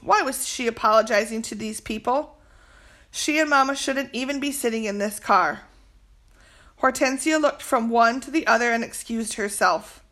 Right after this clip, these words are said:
"I think I will find Alfonso and Miguel and see if they brought tortillas, if they bought tortillas at the station." Mama looked at Esperanza. "I don't think it would have hurt to let her hold it for a few moments."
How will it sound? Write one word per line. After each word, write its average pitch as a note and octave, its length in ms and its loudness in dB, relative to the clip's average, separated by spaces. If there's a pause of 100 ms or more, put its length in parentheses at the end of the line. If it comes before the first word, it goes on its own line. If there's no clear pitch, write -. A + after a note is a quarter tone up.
(160)
"I A#3 80 -8
think C4+ 240 -4
I C#4+ 60 4
will D#4 160 8
find C#4 280 0
Alfonso A#3 540 2
and A#3 140 0
Miguel G3+ 340 2
and G#3+ 160 -2
see A#3 160 -2
if A#3 140 -4
they B3 120 0
brought A3+ 440 4 (320)
tortillas, B3+ 800 0
if A3 80 -8
they A3 140 0
bought B3+ 320 4
tortillas A#3 500 -2
at A#3 160 -2
the A#3 80 -12
station." A3+ 580 -4 (1800)
Mama B3 260 6
looked C#4+ 200 -2
at B3+ 80 0
Esperanza. A3 720 0 (960)
"I A3+ 120 6
don't A3+ 260 2
think C#4 220 0
it C4+ 120 -2
would C#4 120 4
have D#4 200 4
hurt D#4 260 2
to C#4 100 -4
let B3+ 180 0
her C4 140 0
hold C#4 220 2
it - 100 -4
for A3+ 180 0
a A3 60 2
few A3+ 200 -6
moments." A#3+ 680 0